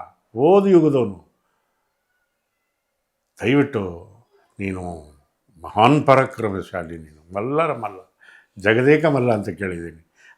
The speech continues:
ಅದೊಂದು ಚೂರು ಪಕ್ಕಕ್ಕೆ ಸರ್ಕಿಸ್ ಹೋಗಪ್ಪ" ಅಂತ ಕೈ ಮುಗಿತಾನೆ ಅಂಜಲಿ ಬದ್ಧನಾಗಿ. ಅಳ್ಳಾಡ್ಸೋಕ್ಕಾಗಲ್ಲ, ಅಳ್ಳಾಡ್ಸೋಕ್ಕಾಗಲ್ಲ, ಬೆವರು ಸುತ್ತೋಗ್ಬಿಡುತ್ತೆ.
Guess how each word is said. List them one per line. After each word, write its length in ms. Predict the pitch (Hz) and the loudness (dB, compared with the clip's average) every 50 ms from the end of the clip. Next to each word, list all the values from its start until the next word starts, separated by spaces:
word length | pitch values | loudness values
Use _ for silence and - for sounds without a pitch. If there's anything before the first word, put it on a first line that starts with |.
| - | -8
ಅದೊಂದು 220 | 98 92 95 92 92 | -6 -4 -4 -4 -6
ಚೂರು 320 | - - 135 147 160 151 | -4 -2 0 0 0 0
ಪಕ್ಕಕ್ಕೆ 500 | 160 - - 113 - - 165 147 - - | -2 -2 -2 -2 -2 -4 -10 -12 -8 -6
ಸರ್ಕಿಸ್ 280 | - 139 117 - - - | -6 -6 -6 -8 -12 -8
ಹೋಗಪ್ಪ" 360 | 120 117 107 95 85 - 113 123 - - _ _ _ - _ _ _ _ _ _ _ _ _ _ _ _ _ _ _ - - _ - | -6 -6 -6 -6 -6 -6 -6 -6 -6 -8 _ _ _ -20 _ _ _ _ _ _ _ _ _ _ _ _ _ _ _ -20 -20 _ -20
ಅಂತ 180 | 98 90 - | -18 -16 -16
ಕೈ 160 | 92 - 92 | -14 -12 -12
ಮುಗಿತಾನೆ 480 | 92 90 90 90 85 80 - 95 90 87 | -10 -10 -10 -10 -12 -12 -14 -16 -14 -12
ಅಂಜಲಿ 420 | 90 92 90 101 95 104 104 98 | -10 -10 -8 -8 -6 -6 -6 -6
ಬದ್ಧನಾಗಿ. 600 | 87 92 87 90 90 87 85 82 80 78 _ _ _ _ _ _ - _ _ _ _ _ _ _ _ _ - | -6 -8 -12 -12 -14 -14 -16 -18 -20 -20 _ _ _ _ _ _ -20 _ _ _ _ _ _ _ _ _ -8
ಅಳ್ಳಾಡ್ಸೋಕ್ಕಾಗಲ್ಲ, 1120 | 95 95 104 110 117 123 127 135 135 131 123 - - - 113 90 104 95 87 82 80 - - - - _ _ _ _ _ _ _ _ - | -4 -2 0 0 0 0 0 2 4 2 2 2 0 -6 -8 -6 -8 -10 -10 -10 -14 -20 -20 -20 -20 _ _ _ _ _ _ _ _ -16
ಅಳ್ಳಾಡ್ಸೋಕ್ಕಾಗಲ್ಲ, 920 | 98 98 101 107 113 113 98 - - 104 90 98 90 87 85 85 85 _ _ _ _ _ _ _ _ _ _ _ _ _ _ _ _ _ _ _ _ _ _ _ _ _ _ _ _ _ _ _ _ _ _ _ _ _ _ _ _ | -14 -10 -8 -6 -6 -6 -8 -10 -14 -14 -14 -14 -14 -14 -16 -20 -20 _ _ _ _ _ _ _ _ _ _ _ _ _ _ _ _ _ _ _ _ _ _ _ _ _ _ _ _ _ _ _ _ _ _ _ _ _ _ _ _
ಬೆವರು 300 | - 107 110 113 135 135 | -4 -2 0 2 2 2
ಸುತ್ತೋಗ್ಬಿಡುತ್ತೆ. 1300 | - - - - - 123 107 - _ _ _ - 147 147 147 135 131 120 113 101 - - 95 90 _ _ | 0 -4 -10 -12 -10 -10 -12 -12 _ _ _ 0 2 2 2 2 0 -2 -4 -6 -8 -14 -18 -18 _ _